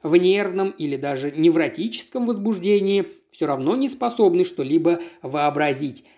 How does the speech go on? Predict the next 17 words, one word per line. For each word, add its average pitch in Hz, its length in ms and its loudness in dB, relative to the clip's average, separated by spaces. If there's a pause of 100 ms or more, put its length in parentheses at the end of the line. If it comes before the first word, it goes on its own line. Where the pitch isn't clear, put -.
Поэтому 151 340 -2
я 175 220 2
считаю, 165 440 -6
что - 200 -8
её 131 240 0
показания 127 680 -2
правдивы. 127 680 -2
И 156 200 -4
заметьте, 165 680 0
к - 100 -16
чему 208 420 0
нас 208 240 -4
это 180 200 -4
приводит. 131 720 -2 (420)
Я 170 180 -2
склонен 214 560 2
думать, 185 500 2